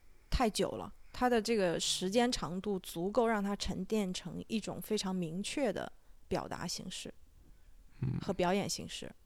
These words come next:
Speaker 1: 所以像杖头傀儡、提线、布袋，它都是非常明确的操纵的技法和表演方式。嗯，
Speaker 2: 布袋傀儡的话，
Speaker 1: 布袋
Speaker 2: 它和提线木偶还是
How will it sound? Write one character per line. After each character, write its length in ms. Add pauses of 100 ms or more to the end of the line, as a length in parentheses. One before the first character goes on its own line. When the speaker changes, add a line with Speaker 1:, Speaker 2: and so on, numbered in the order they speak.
Speaker 1:
所 220
以 320
像 320
杖 220
头 120
傀 280
儡、 120 (460)
提 240
线、 340 (140)
布 180
袋， 240
它 200
都 160
是 120 (200)
非 100
常 180
明 240
确 240
的 140
操 300
纵 200
的 80
技 240
法 240
和 80
表 240
演 160
方 260
式。 220 (200)
嗯， 40
Speaker 2:
布 120
袋 240
傀 220
儡 140
的 120
话， 80
Speaker 1:
布 80
袋 20
Speaker 2:
它 220
和 420 (500)
提 200
线 220
木 280
偶 220
还 180
是 260